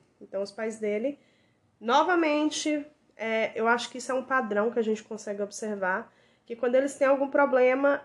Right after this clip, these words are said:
eles vendem tudo e vão embora pra outro lugar pra recomeçar, né? E o Robert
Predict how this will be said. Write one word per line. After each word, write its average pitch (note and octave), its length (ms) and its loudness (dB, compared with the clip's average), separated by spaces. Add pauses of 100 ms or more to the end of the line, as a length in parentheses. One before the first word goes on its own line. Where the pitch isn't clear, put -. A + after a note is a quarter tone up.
eles A3+ 460 -4
vendem B3 520 2
tudo C4+ 600 -4 (180)
e B3 480 -4 (220)
vão A3 200 0
embora B3+ 320 2
pra B3 180 -2
outro A#3+ 240 -2
lugar A3 240 -2
pra G#3+ 100 -6
recomeçar, A3+ 680 -6
né? F3+ 180 -8 (640)
E A3+ 360 -2
o C4 80 4
Robert A3+ 340 2